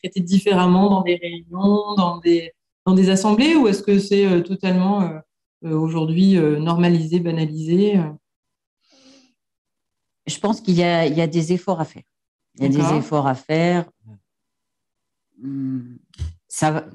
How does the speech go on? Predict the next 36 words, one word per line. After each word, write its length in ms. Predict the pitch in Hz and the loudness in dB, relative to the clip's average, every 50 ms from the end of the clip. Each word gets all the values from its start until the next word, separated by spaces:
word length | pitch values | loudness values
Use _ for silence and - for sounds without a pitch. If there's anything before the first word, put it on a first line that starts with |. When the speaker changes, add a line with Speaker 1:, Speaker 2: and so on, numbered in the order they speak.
| - - | -20 -20
Speaker 2:
bien 200 | - 123 135 151 | -4 -2 0 0
sûr 260 | 151 - - 196 190 190 | 0 0 0 -2 -2 -2
que 60 | - | -4
c'est 160 | - 139 127 | -4 -2 0
de, 240 | 123 135 131 127 123 | 0 2 2 2 2
de 160 | 123 123 131 | 0 0 2
mieux 300 | 131 131 139 143 135 147 | 2 2 2 0 0 2
en 60 | 143 151 | 2 2
mieux, 180 | 160 170 190 | 2 2 2
mais 200 | 202 180 147 - - _ _ _ _ _ _ _ _ _ _ | 2 0 -2 -4 -8 _ _ _ _ _ _ _ _ _ _
il 80 | - 123 | -6 -2
y 40 | 139 | -2
a, 60 | 143 | 0
il 140 | 143 156 165 | 0 0 0
reste 300 | 165 202 220 220 - 175 | 0 0 -2 -2 -2 -2
encore 420 | 165 156 - 165 160 180 185 - | -2 -2 -2 -2 -2 -2 -4 -4
quelquefois 680 | _ 147 135 - - 131 127 - _ 131 135 143 151 156 | _ -8 -6 -6 -8 -10 -12 -8 _ -2 0 0 0 0
des, 480 | 151 139 135 131 127 123 123 127 123 120 _ _ 123 | 0 0 0 0 0 -2 -4 -10 -12 -16 _ _ -20
on 40 | |
va 60 | 123 123 | -18 -6
dire, 180 | - 139 139 | -2 0 2
une 180 | 135 127 127 127 | 2 2 2 0
petite 340 | - _ - 139 131 - 135 | -2 _ -8 -8 -6 -2 0
ambiance 680 | 135 135 127 123 131 147 143 147 147 147 139 131 - _ | 0 0 0 0 0 0 2 4 2 2 0 -2 -4 _
de 160 | 139 135 131 | -2 0 0
blagounette, 760 | 131 131 143 143 147 139 147 156 151 151 151 165 160 - _ _ 156 | 0 0 0 0 0 0 0 2 2 2 0 0 -4 -6 _ _ -6
euh, 420 | 151 143 147 143 139 139 139 131 127 135 | -4 -4 -4 -4 -4 -6 -8 -10 -10 -6
voilà. 500 | 147 143 139 147 160 170 185 190 - - | -6 -4 -2 -2 0 0 -2 -2 -4 -6
Ah, 220 | - 131 135 139 139 - _ | -8 -8 -8 -8 -8 -14 _
il, 160 | 135 135 135 139 _ _ _ _ _ _ _ _ _ _ _ _ _ _ _ _ _ _ _ _ _ _ - | -20 -20 -20 -20 _ _ _ _ _ _ _ _ _ _ _ _ _ _ _ _ _ _ _ _ _ _ -2
bon, 240 | 135 123 127 135 - | -2 -2 -2 -4 -2
on 100 | - 131 | -2 -2
pourrait 220 | 131 - 135 139 135 | 0 0 0 0 2
s'en 120 | - 143 | 2 2
Speaker 1:
On 40 | 135 | 2
Speaker 2:
passer, 180 | - 151 151 | 2 0 0